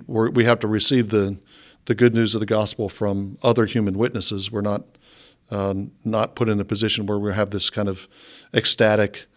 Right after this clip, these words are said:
uh, encounter with God directly, but, uh, we have to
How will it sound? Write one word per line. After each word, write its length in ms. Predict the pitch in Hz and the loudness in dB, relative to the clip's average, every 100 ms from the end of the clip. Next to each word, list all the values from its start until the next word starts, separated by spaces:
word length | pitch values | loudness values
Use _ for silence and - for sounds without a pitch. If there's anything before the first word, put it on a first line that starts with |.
| _ _ _ - | _ _ _ -4
uh, 320 | 104 101 104 - | -2 -2 -4 -4
encounter 460 | 107 101 113 107 101 | -4 -2 0 0 0
with 300 | 104 - - | -4 -4 0
God 400 | 107 98 98 - | 2 0 -4 -10
directly, 560 | 110 107 120 120 101 98 | -2 2 2 2 -4 -4
but, 220 | 104 98 - 107 | -4 -6 -8 -10
uh, 140 | 98 | -6
we 140 | 104 | -4
have 180 | 101 107 | -4 -4
to 220 | - 101 | -4 -8